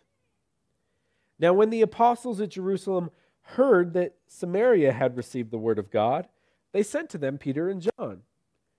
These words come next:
who came down and prayed for them that they might receive the Holy Spirit. For he had not yet fallen on any of them, but they had only been baptized in the name of the Lord Jesus.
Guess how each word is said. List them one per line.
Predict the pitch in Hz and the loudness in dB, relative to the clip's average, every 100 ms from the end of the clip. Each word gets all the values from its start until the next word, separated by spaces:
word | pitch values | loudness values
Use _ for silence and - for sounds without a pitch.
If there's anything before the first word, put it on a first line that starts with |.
| _ | _
who | 170 | -8
came | - 208 240 202 | -2 0 0 2
down | 175 185 | 0 0
and | 202 175 | -4 -2
prayed | 175 175 | 0 0
for | 170 160 | -2 -4
them | 143 160 | -4 -4
that | 160 143 | -6 -2
they | 180 | 0
might | 196 143 | 0 -4
receive | 135 135 143 139 | -6 -8 -8 -6
the | 135 | -6
Holy | 156 156 | -4 -6
Spirit. | 147 - 208 101 - _ _ _ _ _ _ _ _ - | -8 -10 -8 -8 -14 _ _ _ _ _ _ _ _ -6
For | 151 | -4
he | 196 226 | 2 2
had | 175 | 2
not | 175 165 | -2 -2
yet | 160 147 - | -2 -4 -4
fallen | 190 240 196 127 | -2 0 0 0
on | 123 | -2
any | 156 254 | -2 -4
of | 107 95 | -8 -12
them, | 92 87 _ _ _ _ _ _ | -20 -20 _ _ _ _ _ _
but | - 123 | -10 -2
they | 175 | 0
had | 185 | 2
only | 165 156 | 0 0
been | 143 139 | -2 -2
baptized | 131 165 196 - 117 113 113 | 0 0 -2 -4 -6 -6 -8
in | 113 | -8
the | 113 | -6
name | 113 117 | -6 -8
of | 113 | -8
the | 110 | -10
Lord | 104 101 | -8 -10
Jesus. | 101 202 226 101 | -10 -16 -16 -18